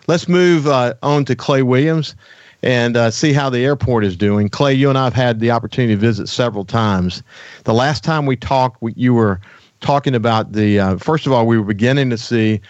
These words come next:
a nice uptick, uh, in travel. We'll get an update on that. And,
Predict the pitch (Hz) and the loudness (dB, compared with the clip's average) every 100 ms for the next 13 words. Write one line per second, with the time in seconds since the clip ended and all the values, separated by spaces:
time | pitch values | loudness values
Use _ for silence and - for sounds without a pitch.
0 | _ 104 107 117 127 - 107 113 120 117 | _ 0 2 2 0 -4 -4 -4 -4 -2
1 | 113 - - _ _ _ _ - - 107 | -2 -4 -14 _ _ _ _ -8 0 2
2 | 104 - 113 110 104 98 - 117 120 139 | 2 0 0 2 2 0 0 0 0 0
3 | 123 107 113 107 117 110 117 107 101 101 | 0 2 2 0 -2 0 0 2 0 0
4 | 117 101 104 104 | -2 -2 -2 -2